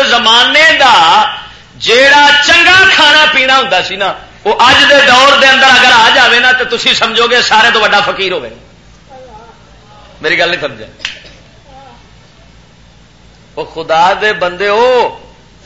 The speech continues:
حضور دے صحابہ کرام وچوں حضرت امیر معاویہ جڑا چنگا چوکھا اس لیے کھاندے سن نا، تے چنگا چوکھا پاندے سن۔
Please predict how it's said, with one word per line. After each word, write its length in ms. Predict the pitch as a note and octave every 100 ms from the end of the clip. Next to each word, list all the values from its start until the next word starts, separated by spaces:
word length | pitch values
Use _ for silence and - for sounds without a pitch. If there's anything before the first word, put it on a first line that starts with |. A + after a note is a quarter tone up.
| - - _ _ - _ _ - - _ -
حضور 420 | C#3+ D3 E3+ G#3+ A#3
دے 320 | - A3+ A3
صحابہ 920 | - F3 C#3+ D3 D#3+ G3 G#3 G3+ G3+
کرام 640 | F3 D#3+ D#3+ F3+ G3+ G3 E3 D#3 E3+ E3+ - - C#3
وچوں 340 | - - F#3+
حضرت 380 | C#3+ D#3+ G3+ F#3+
امیر 300 | F3+ F3+ G3+
معاویہ 460 | F3 D3+ D#3 F#3 G3 F#3+
جڑا 200 | F3+ D#3
چنگا 360 | - G#3+ G#3 F3+
چوکھا 360 | A3 A3 G3
اس 360 | F#3+ A3+ A3 A#3
لیے 120 | G#3+
کھاندے 340 | - C#3+ D3+
سن 180 | D3 A#2 G#2+
نا، 180 | A#2+ D#3 - - - _ _ _ -
تے 80 |
چنگا 340 | F3+ G3+ G3 G#3+ G3+
چوکھا 380 | F3+ - F#3+ F#3
پاندے 340 | F3 F3 F#3+
سن۔ 180 | -